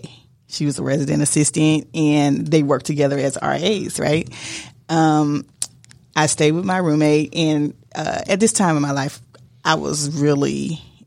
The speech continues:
at a pivotal point in my relationship with God, and I was not living a Christian life at that time.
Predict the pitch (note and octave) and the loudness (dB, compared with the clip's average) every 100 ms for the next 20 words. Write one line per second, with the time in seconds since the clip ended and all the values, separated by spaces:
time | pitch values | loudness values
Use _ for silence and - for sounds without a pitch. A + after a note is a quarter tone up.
0 | _ D#3 C#3 - - D3 C#3+ - D3+ B2 | _ -2 -2 -2 0 2 2 2 2 2
1 | C#3 B2+ - C#3 C#3 - - - G#2 - | -2 -2 -2 0 0 -2 -4 -4 -4 -4
2 | - C#3+ C3+ C#3+ - _ _ - C#3+ C#3+ | -4 -4 -2 -4 -8 _ _ -2 0 0
3 | C3+ - - - - _ - E3 F3+ D#3 | -2 -4 -6 -8 -20 _ -4 2 2 2
4 | C#3 C3+ C3 - D3 - B2 B2+ - - | 2 2 0 -2 -4 -2 -4 -4 -6 -12
5 | - C#3+ - - - - | -8 -6 -6 -6 -6 -6